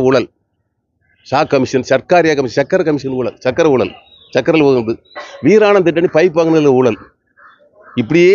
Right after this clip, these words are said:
நீங்க அடிக்கிட்டே போனீங்கன்னா ஏகப்பட்ட ஊழல்கள், பல நூறு, நூற்றுக்கணக்கான ஊழல்கள், பல லட்ச-, பல லட்சம் கோடிகள் அந்த ஊழல் வச்சு தான் சம்பாதிச்சாங்க. அதாவது விஞ்ஞான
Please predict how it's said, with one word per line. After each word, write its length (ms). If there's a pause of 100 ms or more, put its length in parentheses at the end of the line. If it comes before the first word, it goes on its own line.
(100)
நீங்க 180
அடிக்கிட்டே 340
போனீங்கன்னா 420 (140)
ஏகப்பட்ட 600
ஊழல்கள், 320 (2000)
பல 200 (120)
நூறு, 280
நூற்றுக்கணக்கான 680
ஊழல்கள், 340
பல 160
லட்ச-, 260
பல 160
லட்சம் 320 (440)
கோடிகள் 460
அந்த 200
ஊழல் 160
வச்சு 160
தான் 100
சம்பாதிச்சாங்க. 440 (540)
அதாவது 280
விஞ்ஞான 420